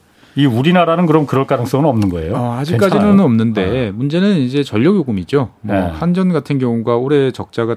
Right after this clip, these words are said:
Speaker 2: 연초만 해도 한 이십조 원 정도 생각을 했는데
Speaker 1: 예.
Speaker 2: 연말까지 예상을 해보면 현재로 보면 삼십오조 원 정도 적자를 볼 것 같아요.
Speaker 1: 예.
Speaker 2: 올해 한 해만.
Speaker 1: 예.
Speaker 2: 예.
Speaker 1: 예.
Speaker 2: 올해 한 해만 한전이 삼십오조 원 적자를 보면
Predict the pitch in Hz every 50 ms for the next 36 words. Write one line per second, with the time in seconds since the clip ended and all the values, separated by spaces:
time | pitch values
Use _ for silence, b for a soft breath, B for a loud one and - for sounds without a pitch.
0 | - - 113 110 110 110 - 165 165 160 156 147 143 147 143 135 139 135 117 117
1 | 127 135 - - 170 - - 165 156 151 151 156 147 131 110 110 117 110 139 139
2 | 131 131 123 123 156 165 143 110 98 95 139 180 233 - - 104 92 85 76 69
3 | 67 B B B B B B B _ 98 98 110 127 147 170 185 190 185 - 190
4 | 180 170 156 165 170 160 127 110 107 120 123 123 127 123 120 120 143 147 143 117
5 | 120 131 151 151 135 160 165 160 165 160 151 131 120 113 120 131 - - 190 202
6 | 196 - 240 185 139 107 104 110 120 147 151 151 147 135 120 107 98 95 101 98
7 | 95 90 90 - _ _ - - - 101 104 107 101 95 - _ 85 82 - -
8 | - 123 185 135 139 151 139 - 202 220 156 101 76 - _ _ _ _ 107 92
9 | 82 80 78 82 104 101 98 90 85 82 80 _ - 90 82 80 73 73 - _
10 | _ _ _ _ - 131 139 127 - 190 202 196 190 185 185 185 165 147 156 165
11 | 156 156 151 135 147 175 - 190 151 117 104 104 107 127 127 123 120 120 113 110
12 | 110 107 107 113 - 107 - - 113 113 117 104 101 90 92 113 139 127 101 85